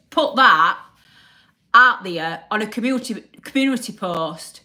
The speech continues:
yeah, I think it's wrong. Because there's no, there's no need for her to have posted that at all. It were already out in social media world.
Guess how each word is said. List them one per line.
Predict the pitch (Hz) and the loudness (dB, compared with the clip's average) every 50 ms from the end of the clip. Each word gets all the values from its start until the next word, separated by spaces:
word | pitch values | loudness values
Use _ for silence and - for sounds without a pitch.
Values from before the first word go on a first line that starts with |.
| _ _ _ _ _ _ _ _ _ _ _ _ - | _ _ _ _ _ _ _ _ _ _ _ _ -10
yeah, | - 185 180 185 190 190 - _ _ _ - | -6 -2 -2 -2 -2 -4 -10 _ _ _ -12
I | 202 | -6
think | 202 240 240 226 - 254 | -4 -2 -4 -2 -6 -8
it's | - - 202 | -10 -8 -4
wrong. | 214 233 233 214 175 143 127 143 - _ _ _ _ _ _ _ _ _ _ _ _ _ _ _ _ _ _ _ _ _ _ _ _ _ _ _ _ _ _ _ _ _ _ _ _ | 0 0 2 2 0 -4 -6 -10 -14 _ _ _ _ _ _ _ _ _ _ _ _ _ _ _ _ _ _ _ _ _ _ _ _ _ _ _ _ _ _ _ _ _ _ _ _
Because | - 226 226 254 247 - | -8 -4 -4 -4 -4 -4
there's | 262 220 | -2 0
no, | 240 254 262 262 262 262 262 254 - | 2 2 2 2 2 2 0 0 -4
there's | 208 208 254 226 254 | -6 -8 -2 0 2
no | 254 262 262 262 | 2 2 2 2
need | 254 247 247 254 269 262 247 226 190 180 160 170 - _ _ _ _ _ _ | 2 2 2 2 2 0 -2 -4 -6 -10 -12 -14 -18 _ _ _ _ _ _
for | _ - 247 240 | _ -2 0 2
her | 247 240 233 | 2 0 -2
to | 220 - - 214 | -4 -6 -8 -10
have | 208 - - | -10 -10 -8
posted | - 240 240 240 233 - - - 196 170 143 | -6 -4 -4 -4 -6 -6 -10 -10 -10 -10 -8
that | 180 165 160 147 139 - _ _ _ _ _ _ - | -6 -4 -4 -4 -6 -8 _ _ _ _ _ _ 0
at | 220 233 220 - - - | 0 0 0 -2 -2 -2
all. | 226 220 220 202 185 160 151 147 - _ _ _ _ _ - | -2 0 0 -2 -4 -4 -6 -10 -14 _ _ _ _ _ -6
It | - 220 214 | -6 -2 0
were | 240 233 247 | 0 2 2
already | 254 254 247 247 247 240 233 226 | 2 0 0 -2 -2 -4 -2 0
out | 226 233 240 240 - | 2 2 2 2 0
in | 226 220 208 | -6 -10 -8
social | - 240 226 220 220 - 220 214 | -6 -4 -4 -4 -6 -8 -10 -8
media | 220 220 226 202 220 220 214 208 | -6 -6 -8 -6 -8 -8 -8 -6
world. | 214 220 226 226 208 185 160 156 156 147 | -6 -4 -4 -4 -4 -4 -6 -8 -10 -14